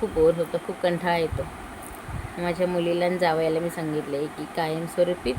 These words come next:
वैष्णवी माझ्याकडेच राहील, मीच तिचा सांभाळ करणार. पुढे जाऊन शाळेचं ॲडमिशन, तुझे काय क्लासेस असतील, कॉलेज वगैरे, सगळा तिचा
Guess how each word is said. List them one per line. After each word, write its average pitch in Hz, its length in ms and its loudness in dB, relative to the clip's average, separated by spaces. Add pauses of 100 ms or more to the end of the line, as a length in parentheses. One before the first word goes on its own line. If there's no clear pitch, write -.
(160)
वैष्णवी 180 460 2
माझ्याकडेच 196 640 0
राहील, 147 220 -4 (200)
मीच 196 240 -2
तिचा 196 180 -2
सांभाळ 180 380 0
करणार. 170 460 -2 (600)
पुढे 190 180 4
जाऊन 180 180 8
शाळेचं 170 400 4
ॲडमिशन, 170 720 2 (1200)
तुझे 180 160 -2
काय 185 140 0
क्लासेस 180 500 2
असतील, 175 360 0 (120)
कॉलेज 165 340 2
वगैरे, 170 300 4
सगळा 196 440 2
तिचा 226 240 0